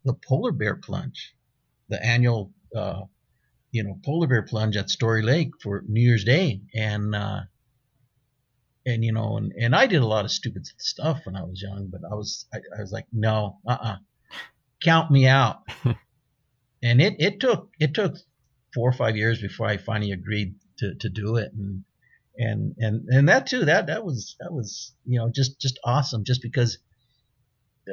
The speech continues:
Speaker 1: of the people that brought together, you know?
Speaker 2: Yeah. You know, when did you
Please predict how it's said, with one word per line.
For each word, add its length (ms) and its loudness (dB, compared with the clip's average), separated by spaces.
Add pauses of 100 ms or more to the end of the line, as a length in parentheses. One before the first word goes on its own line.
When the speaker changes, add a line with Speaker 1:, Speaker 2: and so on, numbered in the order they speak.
(300)
Speaker 1:
of 140 6
the 80 2
people 380 2
that 120 -2
brought 240 -8
together, 360 -12 (260)
you 140 -8
know? 260 -6 (480)
Speaker 2:
Yeah. 340 2 (640)
You 140 2
know, 100 8
when 180 6
did 200 2
you 560 4